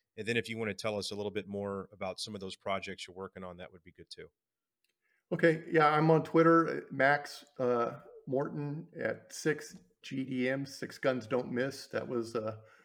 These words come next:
Speaker 2: the unit I was
Speaker 1: <laughs>
Speaker 2: a part of at the, at the
Speaker 1: Awesome.
Speaker 2: one sixtieth. So, uh, great,
Speaker 1: Very
Speaker 2: great
Speaker 1: nice.
Speaker 2: group of rocket shooting wild men. And, uh,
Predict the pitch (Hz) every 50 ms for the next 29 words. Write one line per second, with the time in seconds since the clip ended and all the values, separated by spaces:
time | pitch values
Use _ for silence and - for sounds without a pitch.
0 | _ _ _ _ _ _ _ _ - 123 110 110 113 127 127 120 117 117 120 120
1 | 117 110 113 131 - - - 127 - - - 127 - - 120 127 - 180 - -
2 | - 139 135 143 151 156 143 139 127 113 - 131 123 123 - - 131 104 131 117
3 | 110 127 127 131 - - - - - - - 156 156 156 - _ _ - _ _
4 | _ - - _ _ _ - - 147 127 127 127 127 123 120 117 113 113 117 -
5 | - 120 123 123 131 - - _ _ - 98 98 92 90 127 - 87 - - 131
6 | 131 123 - 131 117 107 107 123 120 113 117 - - - - - 143 127 - -
7 | 151 131 120 113 117 117 117 117 - _ 131 120 107 123 123 120 120 117 117 113
8 | 110 110 113 123 180 - 135 123 120 117 113 113 113 113 107 104